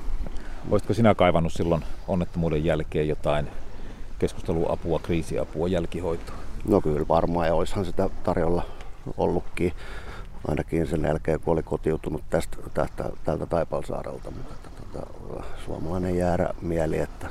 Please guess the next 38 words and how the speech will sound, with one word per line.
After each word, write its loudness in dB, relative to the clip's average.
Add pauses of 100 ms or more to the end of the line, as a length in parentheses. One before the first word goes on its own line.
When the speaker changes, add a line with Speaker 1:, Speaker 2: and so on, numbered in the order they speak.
(320)
Speaker 2:
mä 2
itse 0 (340)
hoidan -2
nämä -2
hommat. -4
Että -4
Speaker 1:
Mm. 0 (920)
Ja 2
nuori 10
mies, 8
niin 2
silloin 4
oli 4
vielä 6 (480)
monet 6
muut 4
asiat 2
mielessä 2
ja 4
uusia -2
haasteita -4 (240)
edessä. -4 (340)
Speaker 2:
No 6
kyllä, 4 (200)
kyllä 6
näin 6
on, 4
mutta -2
kyllä 2
näin 2
jälkeenpäin 0
pitää -2
sanoa, 0
että -2
olisi, 0 (200)
olisi -6
tietenkin -6
pitänyt, -8